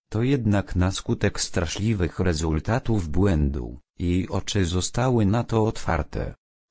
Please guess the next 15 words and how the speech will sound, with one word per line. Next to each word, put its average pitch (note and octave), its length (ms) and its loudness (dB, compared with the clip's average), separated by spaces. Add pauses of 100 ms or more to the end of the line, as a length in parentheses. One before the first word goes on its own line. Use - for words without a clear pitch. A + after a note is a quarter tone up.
Zgodnie F#2 640 0
z - 100 -6
tym, C#3+ 320 2 (200)
myślą F2+ 560 0
przewodnią G#2 800 2
wielkiej B2 680 0
reformacji G#2+ 840 -2
było C#3+ 340 2
usprawiedliwienie G#2 1200 0
z D2+ 120 -4
wiary G2+ 400 2
przez - 320 -2
ustawiczną G#2+ 920 0
ofiarę G2+ 440 2
Chrystusa, G2+ 880 0